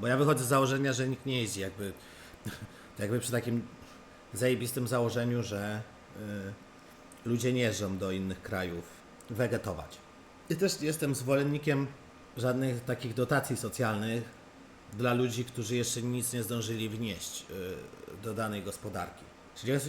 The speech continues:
ktoś tutaj przyjedzie i, nie wiem, chce być na, pójść na bezrobotny czy na jakikolwiek inny datek socjalny, no to nie, jakby, jakby najpierw coś trzeba wrzucić do tej puli, żeby ewentualnie z niej pociągnąć.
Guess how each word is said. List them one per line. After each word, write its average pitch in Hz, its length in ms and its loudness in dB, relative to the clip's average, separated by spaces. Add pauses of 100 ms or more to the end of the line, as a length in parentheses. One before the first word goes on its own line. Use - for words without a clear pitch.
(160)
ktoś 151 200 4
tutaj 147 200 4
przyjedzie 131 540 4
i, 120 40 2
nie 120 140 2
wiem, 110 140 -2
chce - 160 -6
być 113 200 -4
na, 120 120 -2
pójść 120 300 -2
na 123 120 0
bezrobotny 117 580 0
czy - 120 -6
na 113 100 -4
jakikolwiek 117 640 0
inny 110 280 -4
datek 120 340 -2
socjalny, 104 580 -2 (300)
no 117 100 -2
to 131 160 0
nie, 143 260 4
jakby, 92 460 -4 (320)
jakby 107 160 -6
najpierw 123 300 2
coś 127 160 -2
trzeba 131 220 4
wrzucić 131 420 2
do 127 120 2
tej 123 140 0
puli, 131 280 2
żeby 117 180 0
ewentualnie 123 520 2
z 104 80 -6
niej 120 120 0
pociągnąć. 107 500 0